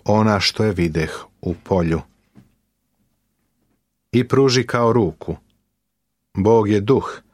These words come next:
on nema ruke kao ja. Ali kada mi Sveto pismo kaže da su nebesa delo Božijih ruku, onda to razumem,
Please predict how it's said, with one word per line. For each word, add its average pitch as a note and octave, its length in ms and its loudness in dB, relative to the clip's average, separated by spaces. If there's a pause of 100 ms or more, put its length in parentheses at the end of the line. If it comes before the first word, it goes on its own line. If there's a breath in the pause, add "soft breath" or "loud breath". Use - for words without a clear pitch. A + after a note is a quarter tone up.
(440)
on B2 200 4
nema D3+ 280 2
ruke D3+ 360 2
kao F2 300 0
ja. F2+ 300 0 (840 loud breath)
Ali A#2+ 240 -2
kada B2+ 220 0
mi B2 120 2
Sveto D3+ 400 2
pismo C#3 460 2
kaže B2 400 0
da G2+ 100 2
su G#2 180 0
nebesa G2+ 520 2
delo G#2+ 280 4
Božijih A2 520 2
ruku, C3 380 2
onda C3+ 240 2
to C#3+ 220 0
razumem, B2 600 2